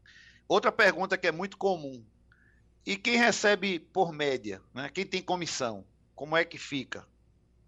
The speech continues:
Recebe a metade do salário de outubro agora, em, em novembro, e quando for no final de ano, que vai receber a segunda parcela, aí o que é que vai,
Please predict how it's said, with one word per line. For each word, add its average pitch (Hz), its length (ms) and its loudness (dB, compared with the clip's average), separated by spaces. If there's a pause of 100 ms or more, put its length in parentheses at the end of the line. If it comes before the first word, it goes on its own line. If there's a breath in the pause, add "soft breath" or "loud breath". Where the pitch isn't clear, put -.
(140)
Recebe 160 680 2
a 165 60 6
metade 120 600 0
do 123 160 -12
salário 107 420 0
de 123 100 -10
outubro 110 540 -10
agora, 131 580 0 (140)
em, 117 280 -14
em 113 80 -10
novembro, 123 640 -6 (1040 soft breath)
e 196 420 -2 (120)
quando 226 300 2
for 151 580 -2
no 151 100 -10
final 147 320 0
de 147 180 -2
ano, 175 360 -2 (100)
que 135 100 -8
vai 131 120 2
receber 131 320 -4
a 127 60 0
segunda 120 360 -10
parcela, 160 560 0 (1040)
aí 156 260 6
o 170 40 0
que 175 80 0
é 180 60 4
que - 80 -8
vai, 165 120 4